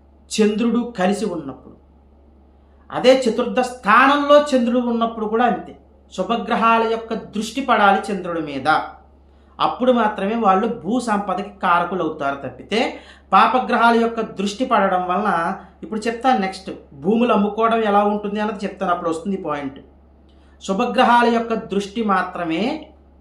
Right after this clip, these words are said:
చతుర్థాధిపతి మీద లేదా చతుర్థానికి కారకుడైన చంద్రుడి మీద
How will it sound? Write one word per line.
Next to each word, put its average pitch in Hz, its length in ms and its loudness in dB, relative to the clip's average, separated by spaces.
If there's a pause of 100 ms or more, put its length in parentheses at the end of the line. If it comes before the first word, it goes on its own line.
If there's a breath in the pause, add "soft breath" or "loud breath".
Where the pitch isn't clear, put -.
చతుర్థాధిపతి 214 920 0
మీద 135 280 -6 (960)
లేదా 214 360 0
చతుర్థానికి 247 800 0
కారకుడైన 220 680 2 (220)
చంద్రుడి 233 440 4
మీద 180 280 -2